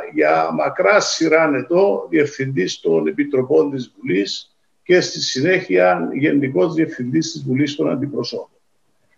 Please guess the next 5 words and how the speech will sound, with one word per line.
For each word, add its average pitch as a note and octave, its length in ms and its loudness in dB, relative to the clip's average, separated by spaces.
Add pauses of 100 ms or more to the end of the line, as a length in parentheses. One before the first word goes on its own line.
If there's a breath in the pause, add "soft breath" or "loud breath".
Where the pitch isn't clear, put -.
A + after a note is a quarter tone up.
(260)
Φυσικά, G3 720 4
ε, F3 40 0
λειτουργούσα E3+ 840 4
ως G3+ 180 2
τεχνοκράτης, F3+ 1160 2